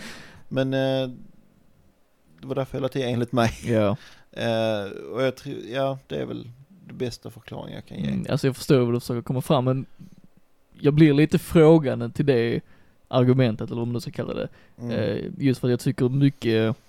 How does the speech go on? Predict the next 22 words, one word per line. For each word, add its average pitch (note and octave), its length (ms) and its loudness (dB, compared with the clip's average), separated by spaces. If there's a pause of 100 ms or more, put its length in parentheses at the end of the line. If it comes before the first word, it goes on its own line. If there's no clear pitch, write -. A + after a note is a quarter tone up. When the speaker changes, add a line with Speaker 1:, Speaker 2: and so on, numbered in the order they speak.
(440)
Speaker 1:
jag - 140 -8
tycker - 400 4
ju C3+ 80 0
mycket E3+ 400 4
av C3+ 280 4
sångsättet C#3 840 -2
och, A#2 160 -2 (180)
eh, E2+ 220 -12 (1500)
valen, A#2 800 2 (140)
eh, G#2 280 -10
han C3 200 0
gör A#2+ 260 4
som - 160 -10
sångare B2+ 440 0
i A#2+ 200 -4
sina A#2 200 -6
låtar B2 560 -2 (720)
är C3+ 140 6
ju A2+ 180 2
väldigt C3+ 420 4
hämtat C3 640 0
från, A2 480 -4